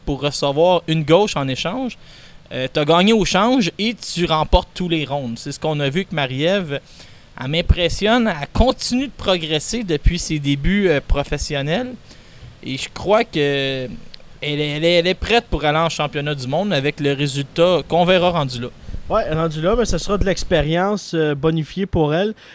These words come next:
Speaker 2: Mais, tu sais, on disait que, euh, dans les derniers épisodes, on parlait que, euh, certains boxeurs, ça peut prendre de un à quatre combats d'avoir le style, un peu comme Christian Mbili, ça a pris quelques,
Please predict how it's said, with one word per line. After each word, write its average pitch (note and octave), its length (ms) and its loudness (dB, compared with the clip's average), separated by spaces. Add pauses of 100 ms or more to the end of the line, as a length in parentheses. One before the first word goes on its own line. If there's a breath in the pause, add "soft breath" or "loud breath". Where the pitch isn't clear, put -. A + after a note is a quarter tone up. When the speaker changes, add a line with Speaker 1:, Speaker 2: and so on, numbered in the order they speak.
(120)
Speaker 2:
Mais, D3 260 0
tu - 100 -8
sais, C4+ 80 4
on B3 140 4
disait D#3+ 360 0
que, E3 260 -2 (520 soft breath)
euh, B2+ 320 -8
dans C3+ 160 -8
les D3 140 -2
derniers D3+ 400 0
épisodes, C#3+ 400 0
on D#3+ 100 2
parlait C#3+ 480 0
que, - 160 -8
euh, C3 580 -6
certains E3+ 380 -8
boxeurs, D#3+ 480 -4
ça D#3 120 -6
peut C#3 120 -6
prendre D3+ 320 -4
de C#3+ 80 -2
un C#3+ 380 -2
à C3+ 100 -2
quatre - 320 -12
combats C#3+ 360 -4
d'avoir C#3+ 320 -2
le C3+ 120 -2
style, C#3+ 380 -8
un D3+ 100 -6
peu D#3 160 -6
comme D#3 220 -2 (260 loud breath)
Christian F3 520 0
Mbili, D#3+ 400 0
ça D#3+ 160 0
a D3 60 2
pris E3+ 420 -6
quelques, E3 600 0